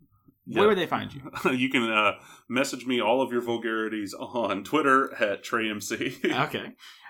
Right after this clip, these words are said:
Speaker 1: Uh, you can find me on Twitter at Mason E Clark. You can find me on Facebook at Mason Clark. You can find me at twitch dot T V slash the Mason Clark. And you can find the podcast at Even Odds Pod on Twitter.
Speaker 2: Woo.
Speaker 1: It's the best. It's the best Even Odds podcast Twitter account ever.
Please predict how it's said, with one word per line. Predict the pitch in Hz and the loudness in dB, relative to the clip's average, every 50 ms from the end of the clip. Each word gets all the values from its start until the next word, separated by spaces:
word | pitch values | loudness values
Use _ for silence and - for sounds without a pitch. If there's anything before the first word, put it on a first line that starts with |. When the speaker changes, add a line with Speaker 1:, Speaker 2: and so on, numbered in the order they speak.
| - _ | -10 _
Speaker 1:
Uh, | 123 123 120 123 | 4 4 6 6
you | 135 151 156 | 4 2 -2
can | 175 156 | -4 0
find | - 170 151 147 143 143 | 2 4 4 4 2 0
me | 143 156 165 165 | -2 -2 0 0
on | 135 131 127 | 0 0 0
Twitter | - - 135 120 120 110 - | -2 -2 0 0 0 0 4
at | 113 120 120 - 127 | 4 4 4 4 0
Mason | 127 123 123 120 - - 120 110 - | -2 -2 -2 -2 -2 -4 -8 -8 -6
E | 117 117 110 117 | -6 -8 -8 -6
Clark. | - 131 123 131 131 - | -4 -2 -2 -2 -4 -6
You | 123 110 | -8 -8
can | 107 | -4
find | - 113 110 110 | -2 -2 0 -2
me | 107 | -4
on | 101 - | -4 -4
Facebook | - 107 107 - 120 107 113 | -4 -4 -4 -4 -8 -8 -8
at | 101 | -6
Mason | 104 107 107 - - 107 | -6 -6 -6 -8 -10 -12
Clark. | - - 117 120 127 123 - | -8 -6 -6 -6 -6 -8 -12
You | _ | _
can | - 120 | -6 -4
find | 110 110 | -4 -4
me | 98 | -6
at | - - | -10 -14
twitch | - - - 135 131 131 - - - - - | -18 -12 -8 -8 -8 -8 -10 -14 -16 -16 -8
dot | - 120 110 101 - - | -4 -2 -2 -2 -4 -8
T | - - 123 117 | -12 -10 -8 -8
V | 117 117 | -8 -8
slash | 117 - 113 104 101 - - 101 | -6 -6 -6 -6 -6 -8 -12 -8
the | 101 123 135 135 | -6 -4 -2 -2
Mason | 123 110 98 - 101 | -2 -2 -4 -6 -8
Clark. | 95 - 107 101 98 92 - _ _ | -6 -4 -2 -2 -4 -6 -10 _ _
And | - 135 | -10 -10
you | 160 170 | -2 -2
can | 214 196 | 0 2
find | - 180 170 151 | 4 2 2 2
the | 143 | -2
podcast | - - 147 151 185 175 - 123 113 98 90 104 - - - _ _ _ _ _ _ _ _ _ | 2 6 8 8 8 6 4 4 4 4 2 -2 -6 -12 -16 _ _ _ _ _ _ _ _ _
at | 147 147 123 113 - - _ | 8 8 8 8 4 -2 _
Even | 135 131 123 120 | -4 -4 -2 0
Odds | 113 110 110 110 | 0 0 0 0
Pod | - - 120 117 104 90 87 82 - _ _ _ _ _ _ _ _ _ | 4 4 6 6 6 2 -2 -6 -12 _ _ _ _ _ _ _ _ _
on | - 117 107 | -6 -6 -6
Twitter. | - - 110 95 85 80 - _ _ _ | -4 -6 -6 -4 -6 -8 -10 _ _ _
Speaker 2:
Woo. | 277 311 311 285 269 247 220 _ _ _ _ _ _ _ _ _ _ | -8 -8 -8 -8 -10 -12 -16 _ _ _ _ _ _ _ _ _ _
Speaker 1:
It's | _ - | _ -14
the | 131 | -8
best. | 123 147 131 117 - - - - _ _ _ _ | -4 -4 -4 -4 -6 -10 -16 -18 _ _ _ _
It's | - - | -14 -10
the | 143 143 | -8 -4
best | 127 147 156 143 127 - | 0 0 0 0 0 -4
Even | 135 139 139 | -6 -4 -2
Odds | 135 127 120 110 | -2 -2 -2 -2
podcast | - 117 117 113 - 113 110 - | -2 -2 -2 -2 -4 -8 -8 -10
Twitter | - 110 107 104 | -10 -8 -8 -8
account | 98 - - 98 98 | -8 -8 -10 -10 -10
ever. | 90 65 58 - - | -12 -12 -14 -18 -20